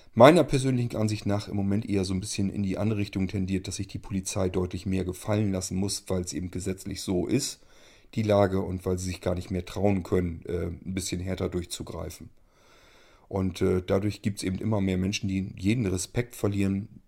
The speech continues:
nicht nur vor der Polizei als solches, als Machtorgan, sondern, äh, vielleicht auch ein bisschen Respekt einfach vor den Menschen dahinter. Denn ich sagte ja, das sind Menschen, die halten für uns den Kopf hin. Und ich denke mal,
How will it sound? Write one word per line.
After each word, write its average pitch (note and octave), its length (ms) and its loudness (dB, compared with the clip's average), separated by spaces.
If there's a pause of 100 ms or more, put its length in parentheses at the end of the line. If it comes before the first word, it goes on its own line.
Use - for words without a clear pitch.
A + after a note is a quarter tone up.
(340)
nicht A2+ 300 2
nur A#2+ 120 6
vor A2 200 6
der G#2+ 80 8
Polizei G2 560 0
als F2+ 180 -4
solches, A2 420 0
als E2 220 -6
Machtorgan, G2+ 640 0
sondern, F#2+ 320 0 (580)
äh, F#2 240 0 (100)
vielleicht - 260 4
auch G#2+ 120 2
ein G#2+ 60 -4
bisschen G#2+ 240 2
Respekt G2 400 -2
einfach G2 220 -6
vor - 200 -2
den G2 140 2
Menschen F#2+ 320 0
dahinter. E2+ 480 -6 (680)
Denn G2+ 320 0 (140)
ich G#2 140 -4
sagte A2+ 280 8
ja, F#2 100 2
das F2+ 120 -4
sind A#2 140 0
Menschen, A#2 300 2
die G#2 100 0
halten G#2+ 200 0
für - 120 -6
uns A2 180 -2
den F2+ 160 -4
Kopf - 280 -2
hin. A2 260 0 (480)
Und F#2+ 380 -4 (120)
ich F#2+ 200 -10
denke F#2+ 260 -2
mal, F#2 260 0